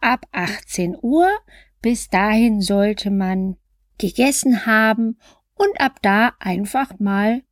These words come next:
Ruhepausen au-, einlegen. Und wenn man jetzt dieses Intervallfasten macht mit acht Stunden Essen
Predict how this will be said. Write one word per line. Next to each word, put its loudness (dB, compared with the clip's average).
Ruhepausen 0
au-, -6
einlegen. 0
Und 2
wenn 0
man 2
jetzt -2
dieses 2
Intervallfasten 0
macht 0
mit -4
acht -4
Stunden 0
Essen -2